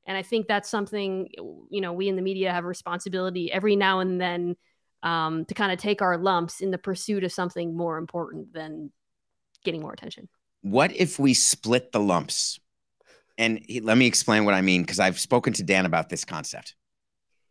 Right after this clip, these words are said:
Speaker 2: You're concerned about your numbers. I'm concerned about my numbers.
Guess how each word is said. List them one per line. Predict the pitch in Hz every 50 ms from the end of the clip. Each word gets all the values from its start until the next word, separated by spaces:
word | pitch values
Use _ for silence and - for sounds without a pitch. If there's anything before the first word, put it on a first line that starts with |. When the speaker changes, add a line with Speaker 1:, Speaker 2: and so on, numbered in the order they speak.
| _ _ _ _ _
Speaker 2:
You're | _ 98 104 139 175 208
concerned | 208 - - 170 147 - - - 139 131 131 131 131 120
about | 110 117 117 113 101
your | 101 101 101
numbers. | 101 101 107 110 110 98
I'm | 98 101 107 107
concerned | - 113 101 - 113 107
about | 101 98 98 90
my | 87 87 85 82
numbers. | 76 73 76 69 80 95 104 -